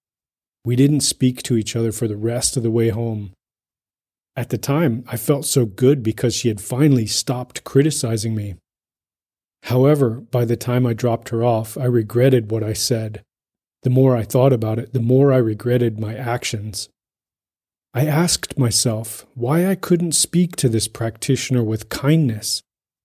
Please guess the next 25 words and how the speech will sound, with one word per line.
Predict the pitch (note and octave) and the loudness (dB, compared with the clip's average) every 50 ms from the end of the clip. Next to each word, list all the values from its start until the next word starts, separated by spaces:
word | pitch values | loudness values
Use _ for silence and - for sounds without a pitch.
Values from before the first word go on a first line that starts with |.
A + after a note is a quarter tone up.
| _ _ _ _ _ _ _ _ _ _ _ | _ _ _ _ _ _ _ _ _ _ _
I | - B2+ B2+ | 0 2 4
later | C3 C#3+ D3 D3 C3+ A#2 | 6 6 6 6 4 2
texted | - - - B2+ C3+ - - - - A#2+ G#2+ | 0 -2 -6 -6 -6 -6 -2 -2 -2 -2 -2
her | F#2 B2 A#2 A2+ A2 | -2 -2 -2 -2 -2
an | G#2+ G#2+ | -4 -6
apology. | G2+ - - B2 A#2+ B2+ B2 A#2 G#2+ G#2 G#2+ G#2+ G#2+ - _ _ _ _ _ _ _ _ _ | -8 -8 -6 -4 -2 0 0 0 -2 -4 -8 -8 -10 -12 _ _ _ _ _ _ _ _ _
She | - - D3 C3+ | -4 -2 0 0
thanked | C#3 - D#3+ E3+ F#3 F3 - - - | 0 0 0 0 0 0 -2 -4 -2
me | B2+ A#2+ A2+ | -2 0 0
for | - - A#2+ | -2 -2 -4
being | G#2+ A2 A#2+ B2 B2+ B2 | 0 2 2 2 2 2
so | A#2 - - A#2+ A2 | 0 -2 -2 -2 -2
frank | - - - - C#3 C#3 B2+ A#2+ B2+ - - _ _ _ _ _ _ _ _ _ _ _ | -4 -4 -2 0 0 0 0 -2 -6 -12 -18 _ _ _ _ _ _ _ _ _ _ _
and | - C3 A#2+ | 0 2 2
said | - - - C#3+ D3 C#3 | 2 2 2 0 0 0
she | - - C3 | 0 -2 0
wouldn't | A2+ A2+ C#3 F#3 F#3+ - E3 - | 2 2 2 2 2 0 -2 0
have | B2 A#2+ A#2 A#2 - | 0 0 -2 -2 0
otherwise | - C3 C3+ C#3+ C3 B2 B2 A#2+ A2+ G#2 G2+ | 0 2 4 4 4 4 2 2 0 0 -2
known | A#2 A#2+ B2 C3 D3+ D#3+ C#3+ | -2 2 2 4 4 4 2
the | A#2+ A2+ | 0 -2
trouble | - - - C#3+ D3 D#3 D3 A2+ | -2 -2 -2 -2 0 0 -2 -2
she | - - A#2 | -2 0 0
had | A2+ G#2+ G2+ | 0 -2 -2
caused | - - - A2+ G#2 G2+ A2 A2 - - - | -6 -6 -6 -6 -4 -6 -6 -8 -10 -10 -12